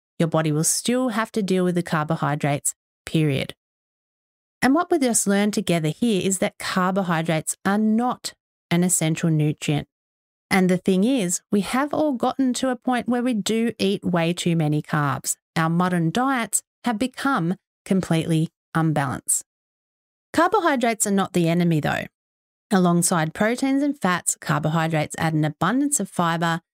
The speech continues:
beneficial polyphenols, and plant compounds, along with vitamins and minerals. But not all carbs are created equal,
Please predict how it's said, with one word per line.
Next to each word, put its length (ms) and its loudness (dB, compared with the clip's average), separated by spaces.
beneficial 540 0
polyphenols, 960 0
and 220 0
plant 420 -4
compounds, 720 0
along 600 2
with 220 0
vitamins 640 0
and 180 2
minerals. 600 0
But 180 2
not 360 2
all 220 2
carbs 460 0
are 240 0
created 480 -2
equal, 460 -2